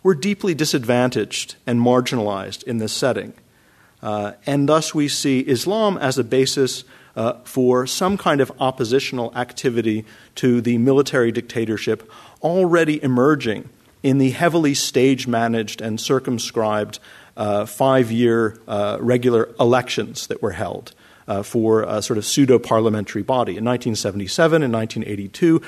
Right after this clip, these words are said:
the one Islamic party allowed to participate, uh, does especially well in Jakarta, the national capital, and some other areas of the country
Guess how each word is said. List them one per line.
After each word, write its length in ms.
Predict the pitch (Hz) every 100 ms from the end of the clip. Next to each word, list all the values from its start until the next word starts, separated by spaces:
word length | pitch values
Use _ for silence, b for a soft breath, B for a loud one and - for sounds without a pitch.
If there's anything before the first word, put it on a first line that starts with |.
| B B
the 80 | 151
one 220 | 170 175
Islamic 600 | 156 113 117 135 151 139
party 380 | - 113 104 104 B B B
allowed 500 | 113 110 123 131 127
to 100 | 120
participate, 840 | 101 104 - - - 104 101 - B B B
uh, 160 | 127 127
does 340 | 208 214 196 - _ _
especially 600 | 151 - - 208 - 180
well 320 | 147 127 123 120
in 180 | 107
Jakarta, 460 | 101 98 170 175 202
the 80 | 131
national 340 | 113 107 110
capital, 500 | 98 170 175 180 175
and 140 | 131 107
some 180 | 120 123
other 200 | 139 151
areas 300 | 123 117 110
of 20 |
the 80 | 117
country 440 | - 104 - 110